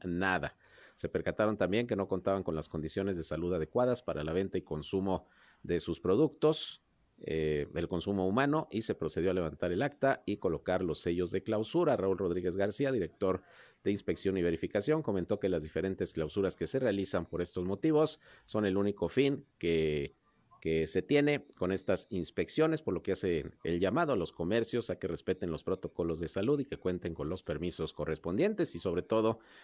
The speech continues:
las medidas de higiene correspondientes. Así que clausurados estos dos negocios ahí en esta colonia Gustavo Díaz Ordaz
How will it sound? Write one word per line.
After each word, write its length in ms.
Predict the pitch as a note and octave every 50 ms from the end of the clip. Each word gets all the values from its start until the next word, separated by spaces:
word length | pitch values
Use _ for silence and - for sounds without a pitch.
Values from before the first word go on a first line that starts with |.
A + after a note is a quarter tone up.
| - _
las 240 | - F2+ G2+ G#2+ G2
medidas 380 | F2 D#2+ E2+ F2+ F2 E2+ D#2+ D2+
de 80 | C#2+
higiene 460 | C2 - - E2+ E2+ D#2+ E2+ E2 - - _ - - _ _
correspondientes. 1000 | - F#2+ F#2 F2+ F2+ F2 E2 - - F2 D#2+ D2+ C#2+ - - - - - - -
Así 200 | D#2 D2 - F2
que 180 | - - D#2 -
clausurados 580 | - E2+ D#2+ - - G2+ A2 A#2 A2+ G#2 - F#2+
estos 260 | E2 - - D#2+ D2+
dos 180 | E2+ E2 D#2+
negocios 480 | E2 E2 F2+ A#2 A2+ - - G#2 - -
ahí 120 | D#2 D#2+
en 80 | E2 E2
esta 200 | E2 - - D2+
colonia 400 | - - D2 D#2+ E2 E2 E2 D2+
Gustavo 380 | C2+ C#2 - - - D#2+ D#2 D2
Díaz 200 | D2+ D2 - -
Ordaz 500 | D#2+ F2 B2 C#3+ C3+ - - - -